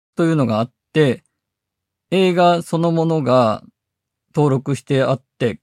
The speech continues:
結構量もあるんですが、その、このスクワッドが用意している映画をみんなで見ることもできます。あまり海外の映画に詳しくないのでよくわからないんですが、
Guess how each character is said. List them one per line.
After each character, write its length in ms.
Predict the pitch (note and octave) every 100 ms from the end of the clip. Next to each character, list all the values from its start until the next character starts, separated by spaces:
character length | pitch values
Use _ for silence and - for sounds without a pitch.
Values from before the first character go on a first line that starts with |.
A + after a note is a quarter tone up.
| _
結 180 | C#3 -
構 260 | A2+ F2+ -
量 260 | B2 B2 G#2
も 280 | F2+ F2+ _ -
あ 140 | B2+
る 140 | A2+
ん 120 | D#2+ -
で 100 | F#2+
す 200 | - B2
が、 260 | D3+ D#3+ - _ _ _ _ _
そ 160 | - F3+
の、 300 | F#3 F3+ - _ _ _ _ _
こ 160 | - D#3+
の 340 | D#3 D#3 - -
ス 80 | -
ク 200 | - D3+
ワ 180 | D3
ッ 40 | D3
ド 260 | D3 C#3
が 120 | B2+ B2+
用 220 | D3+ C3+
意 60 |
し 100 | B2+
て 180 | - F3
い 40 | F#3+
る 200 | G3 - _ D3+
映 180 | D3
画 120 | D3+ F#3
を 220 | G3 - _ _
み 120 | C3+ B2
ん 60 |
な 100 | A2+
で 180 | G2 - _ _
見 120 | B2+
る 60 | G#2+
こ 120 | B2
と 100 | D3+
も 100 | D#3
で 120 | G#2
き 100 | -
ま 160 | F2+ G2+
す。 240 | - _ _ _ _ _ _ _ _ _ _ _ _ _ _
あ 80 | E3+
ま 100 | G3+
り 180 | G3+ F#3 _ -
海 200 | G3+ F#3
外 200 | C#3+ A#2
の 180 | A2 -
映 180 | D3
画 120 | C#3 C#3
に 200 | C3 - -
詳 220 | C#3 C#3
し 120 | -
く 160 | - A2+
な 120 | A#2
い 60 | G#2+
の 120 | G2
で 260 | F#2 F#2+ _ _ _
よ 100 | C#3+
く 80 | A#2+
わ 100 | A#2
か 120 | C3
ら 80 | C3
な 120 | C#3
い 60 | B2
ん 140 | B2
で 80 | A#2
す 140 | A#2+ B2+
が、 200 | D#3